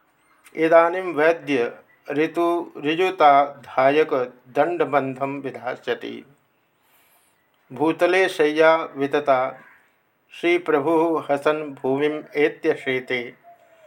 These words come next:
सतानं वदति राधा या दशमी दशा वृन्दा वदति पुनः कियति भविष्यति।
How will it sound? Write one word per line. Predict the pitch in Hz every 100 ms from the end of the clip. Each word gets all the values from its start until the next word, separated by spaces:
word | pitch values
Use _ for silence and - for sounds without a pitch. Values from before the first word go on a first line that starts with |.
| _ _ _ - _ _ -
सतानं | 156 165 165 170 180
वदति | 147 135 156 131 117 120 - _ _ -
राधा | 139 143 151 139 170
या | 165 147 143
दशमी | 139 127 156 156
दशा | 151 139 120 123 120 - _ _ _ _ _ _ _ _
वृन्दा | 143 160 165 175 170
वदति | 151 160 151 127 123 - _
पुनः | 143 160 175 180
कियति | - _ 143 147 147 190
भविष्यति। | 156 131 131 127 123 123 110 113